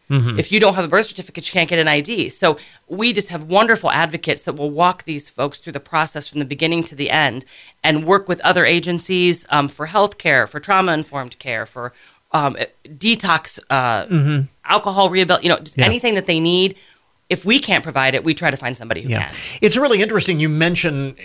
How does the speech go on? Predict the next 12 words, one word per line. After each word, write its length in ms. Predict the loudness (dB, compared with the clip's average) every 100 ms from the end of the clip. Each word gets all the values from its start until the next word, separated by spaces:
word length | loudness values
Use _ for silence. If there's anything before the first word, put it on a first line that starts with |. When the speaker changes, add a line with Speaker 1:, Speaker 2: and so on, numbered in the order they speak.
| -20
Speaker 1:
you 260 | -12 -2
know, 100 | 0
something, 600 | 2 2 4 2 2 0 0
uh, 60 | 2
as 340 | 4 4 2
simple 520 | 4 2 4 2 2 2
as, 300 | 2 4 4
or 100 | 2
as 120 | 2
seemingly 580 | 2 2 2 0 0 0
simple 560 | 2 2 4 2 2 0
as, 720 | 2 4 4 4 0 -2 -2